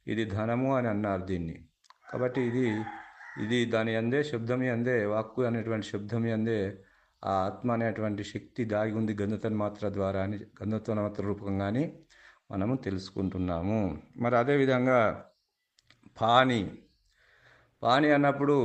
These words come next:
ఈ గంధ-, గుదేంద్రియమునకు ఈ స్పర్శ తన్మాత్ర చేరి పానేంద్రియమాయను అంటే పాని అంటే ఇచ్చిపుచ్చుకుంటా. అంటే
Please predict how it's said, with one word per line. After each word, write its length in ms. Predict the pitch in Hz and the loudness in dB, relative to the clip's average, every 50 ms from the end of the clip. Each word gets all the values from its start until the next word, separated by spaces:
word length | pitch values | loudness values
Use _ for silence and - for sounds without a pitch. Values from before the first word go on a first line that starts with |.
| 110 110 117 123 - - - _ _ _ _ _ _ _ _ - | 4 2 0 -4 -6 -10 -20 _ _ _ _ _ _ _ _ -4
ఈ 160 | - 117 123 127 127 117 | 0 2 2 4 2 4
గంధ-, 320 | 120 117 123 123 131 117 | 4 2 4 4 0 0
గుదేంద్రియమునకు 920 | 117 117 127 139 147 156 156 139 143 143 143 147 143 143 139 139 139 143 135 117 101 98 101 - - - _ _ _ _ _ _ _ _ _ _ _ _ - | 2 2 4 4 4 4 2 2 2 2 4 4 4 2 2 2 2 2 2 4 2 2 0 -2 -6 -12 _ _ _ _ _ _ _ _ _ _ _ _ -4
ఈ 140 | 117 117 120 120 | -2 0 0 0
స్పర్శ 340 | 120 120 - 131 127 123 - | 0 0 0 0 0 0 -4
తన్మాత్ర 600 | 143 - 147 143 147 143 139 139 131 - - 135 127 | -2 0 0 0 2 2 2 2 2 0 0 0 0
చేరి 440 | 123 117 117 120 131 131 131 104 101 101 101 117 127 - _ _ _ _ _ _ _ _ _ _ _ _ _ _ _ _ _ _ _ _ _ _ _ - | 2 2 2 2 2 2 2 2 2 2 0 -2 -6 -12 _ _ _ _ _ _ _ _ _ _ _ _ _ _ _ _ _ _ _ _ _ _ _ 0
పానేంద్రియమాయను 960 | 127 123 139 147 143 143 143 135 135 135 135 131 127 123 123 120 113 113 117 | 2 2 4 4 2 2 2 2 4 4 4 4 2 2 2 2 2 2 0
అంటే 180 | 117 120 120 123 | 0 0 -2 -2
పాని 340 | 123 131 127 127 135 139 135 | 0 2 2 2 4 2 2
అంటే 160 | 135 139 143 139 | 0 0 0 -2
ఇచ్చిపుచ్చుకుంటా. 640 | 135 139 - - - 135 135 - - 127 117 107 117 110 | -2 -4 -6 -6 -6 -6 -4 -4 -4 -2 0 0 0 0
అంటే 180 | 117 120 139 | 0 0 0